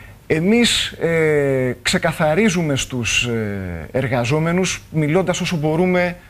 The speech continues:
με τη γλώσσα της αλήθειας, όπως κάνουμε πάντα, ότι, ε, η κρίση δεν έχει τελειώσει, ότι ακόμα μεγαλύτερες επιθέσεις είναι μπροστά μας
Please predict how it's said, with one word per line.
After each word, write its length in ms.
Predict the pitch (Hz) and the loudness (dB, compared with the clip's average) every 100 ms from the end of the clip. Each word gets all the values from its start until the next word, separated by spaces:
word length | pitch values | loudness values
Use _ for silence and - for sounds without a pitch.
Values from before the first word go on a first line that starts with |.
| - | -4
με 120 | 139 | -2
τη 100 | 143 | 0
γλώσσα 300 | 131 175 175 | 0 0 0
της 160 | 151 - | -2 0
αλήθειας, 580 | 131 147 143 120 104 - | 0 0 -2 -2 -4 -4
όπως 240 | 120 131 | -4 -2
κάνουμε 340 | 139 131 120 | 0 2 2
πάντα, 400 | 104 117 123 147 - - - - - - - - - - - - - - | 2 0 0 -2 -4 -20 -20 -20 -20 -20 -20 -18 -14 -14 -14 -18 -18 -6
ότι, 560 | - 156 - 165 160 156 | -2 -2 0 0 0 0
ε, 200 | - 147 147 | 2 2 2
η 120 | 160 | 0
κρίση 360 | - 240 233 196 | 2 2 2 2
δεν 200 | 220 226 | 4 2
έχει 180 | - | 0
τελειώσει, 580 | 165 135 120 113 151 165 - - | 0 2 2 0 -2 -6 -12 -6
ότι 240 | 139 147 | -4 0
ακόμα 260 | 147 208 208 | 0 2 2
μεγαλύτερες 580 | 196 175 180 180 165 175 | 2 2 0 0 -2 -4
επιθέσεις 540 | 156 139 160 156 139 | -4 -4 -2 0 0
είναι 160 | 151 135 | 0 -2
μπροστά 380 | 107 107 160 175 | -2 -2 -2 0
μας 280 | 214 226 | 0 -2